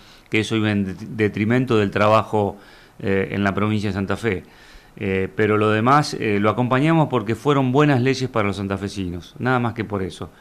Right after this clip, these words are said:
Así que bi-, bienvenido al diálogo, y a aquellos que no les gusta el diálogo, lo lamento, la política es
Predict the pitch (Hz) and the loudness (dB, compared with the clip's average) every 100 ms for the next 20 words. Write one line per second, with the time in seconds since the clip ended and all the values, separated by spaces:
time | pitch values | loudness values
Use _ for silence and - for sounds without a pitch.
0 | - - - - 127 135 123 - 110 120 | -20 -18 -12 -6 0 2 2 0 0 4
1 | 127 151 139 143 165 160 165 160 - - | 6 6 6 6 6 4 2 -2 -14 -20
2 | - - - - 107 104 135 131 107 123 | -20 -20 -20 -8 -4 -2 0 -2 0 0
3 | 127 127 123 123 135 131 113 110 120 135 | 2 2 0 0 2 4 4 2 2 0
4 | 123 107 98 104 113 120 120 120 113 - | 0 0 0 0 -2 -4 -4 -2 -2 -4
5 | 117 117 | -6 -6